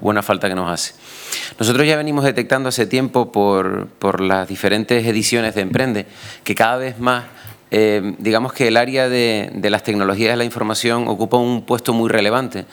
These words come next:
por cuanto es punta de lanza de todo cambio. Debido a eso empezamos a madurar hace tiempo ya que era necesario, eh, crear un foro no tanto de tecnología, sino incluso de aplicaciones en el ámbito del desarrollo de, de los smartphones.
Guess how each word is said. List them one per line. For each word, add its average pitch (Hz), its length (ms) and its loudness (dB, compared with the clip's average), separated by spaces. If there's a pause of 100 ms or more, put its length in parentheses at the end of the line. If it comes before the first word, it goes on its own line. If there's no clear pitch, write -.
(280)
por 107 140 0
cuanto 120 260 2
es 120 80 -2
punta 127 320 2
de 117 80 0
lanza 120 340 -2
de 104 80 -2
todo 101 260 -2
cambio. 92 420 -6 (1700)
Debido 135 380 4
a 156 60 2
eso 160 200 0
empezamos 127 420 0
a 135 60 0
madurar 123 340 2
hace 120 220 -4
tiempo 123 320 0
ya 123 260 2
que 113 100 -2
era 120 240 2
necesario, 113 680 -2 (120)
eh, 104 300 2
crear 104 280 2
un 127 180 -2
foro 123 420 2
no 123 180 -2
tanto 135 240 0
de 127 80 2
tecnología, 113 600 0
sino 107 220 -2
incluso 117 360 -2
de 120 100 4
aplicaciones 113 840 0 (500)
en 104 140 2
el 107 120 4
ámbito 135 380 2
del 123 120 2
desarrollo 113 600 0
de, 104 400 0
de 104 140 -2
los 95 100 -2
smartphones. 104 640 0